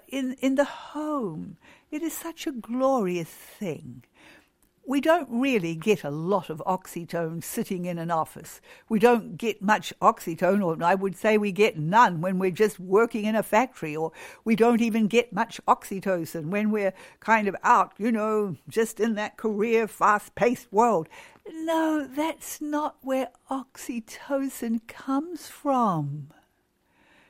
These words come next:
Shall I tell you just a few of the places where we get it?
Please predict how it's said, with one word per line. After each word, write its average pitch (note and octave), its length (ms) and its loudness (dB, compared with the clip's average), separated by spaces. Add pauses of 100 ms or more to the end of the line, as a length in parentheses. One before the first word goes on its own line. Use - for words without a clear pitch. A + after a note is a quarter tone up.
(280)
Shall C4 300 -8
I C4 80 0
tell C4 320 -4
you B3+ 160 0
just B3+ 300 -4
a A#3+ 40 -6
few C4 440 -6
of B3+ 180 -4
the B3 100 -8
places A#3 800 -4
where A3 280 -2
we A#3 180 -4
get A3+ 540 -6
it? E3+ 160 -14